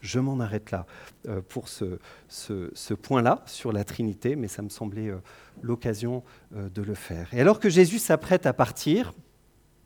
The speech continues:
alors que son heure approche, cette fameuse heure, celle de la croix, alors qu'il s'apprête à retourner vers le Père, Jésus fait maintenant une promesse, un enseignement, mais une promesse.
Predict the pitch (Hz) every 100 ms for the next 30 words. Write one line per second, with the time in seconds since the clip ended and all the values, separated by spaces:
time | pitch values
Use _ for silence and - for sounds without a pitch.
0 | _ _ _ - 113 123 - 101 - 107
1 | 117 117 101 - 156 180 - - _ _
2 | _ _ _ - 95 - 110 110 110 -
3 | - - _ _ 117 131 156 147 - 107
4 | 104 95 92 - 135 160 - _ _ -
5 | _ _ _ _ 107 - 113 - 139 -
6 | 175 143 107 - 131 165 247 247 240 208
7 | 214 233 247 240 185 190 165 156 - 190
8 | 226 240 - - _ _ _ _ _ _
9 | _ _ 110 127 127 151 165 - 127 123
10 | - 139 143 - - _ _ - 123 113
11 | 98 117 101 92 - - _ _ 113 117
12 | 117 - 120 120 139 120 101 107 - 110
13 | 104 95 - -